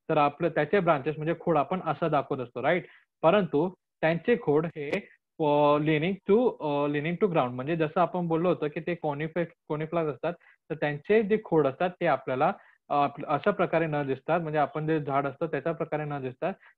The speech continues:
ते आपल्याला खाली असे, अ, जमिनीकडे वळलेले आपल्याला दिसतात. जसं आपण Christmas ट्रीचा इमॅजिन केलं तर Christmas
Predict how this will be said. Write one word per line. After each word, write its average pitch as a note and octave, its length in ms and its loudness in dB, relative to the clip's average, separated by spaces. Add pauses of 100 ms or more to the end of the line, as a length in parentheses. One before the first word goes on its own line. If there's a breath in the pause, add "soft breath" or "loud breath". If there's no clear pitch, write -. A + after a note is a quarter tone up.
(120)
ते D#3 60 2
आपल्याला C#3+ 360 2
खाली E3 540 -4 (240)
असे, D#3+ 420 0 (180)
अ, D3 100 -6 (580)
जमिनीकडे D#3 600 -2 (340)
वळलेले D3 440 2
आपल्याला C#3+ 380 0
दिसतात. C3 400 -4
जसं B2 240 -4
आपण D3 200 -2
Christmas D#3 400 -4
ट्रीचा E3+ 220 -2
इमॅजिन D#3 460 -2
केलं D3+ 300 0
तर - 400 -12
Christmas D#3+ 340 -4